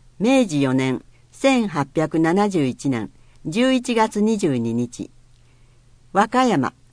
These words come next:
田辺、新宮の紀州三県の統合により、現在の和歌山県が誕生し、令和三年に百五十年を迎えます。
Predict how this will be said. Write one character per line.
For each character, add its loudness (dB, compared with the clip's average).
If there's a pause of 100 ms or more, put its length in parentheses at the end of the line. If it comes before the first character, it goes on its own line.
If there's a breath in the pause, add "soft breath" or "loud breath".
(160)
田 0
辺、 0 (140)
新 2
宮 2
の -2 (500 soft breath)
紀 -2
州 -2
三 -2
県 2
の -2
統 2
合 2
に 2
よ -2
り、 -8 (320 soft breath)
現 4
在 2
の 0
和 0
歌 0
山 2
県 0
が -2
誕 -4
生 -6
し、 -20 (720 soft breath)
令 4
和 4
三 2
年 2
に -4 (180)
百 0
五 6
十 0
年 2
を -4
迎 -6
え -8
ま -8
す。 -20